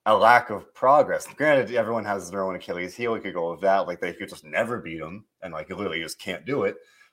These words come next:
But, like, with this reign, this, this run of the tribal chief, and he's grown so much,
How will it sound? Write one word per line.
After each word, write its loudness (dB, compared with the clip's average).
But, 0
like, -4
with 0
this -2
reign, -2
this, -4
this -6
run 0
of -2
the -6
tribal 2
chief, -6
and -8
he's -6
grown 0
so -4
much, 0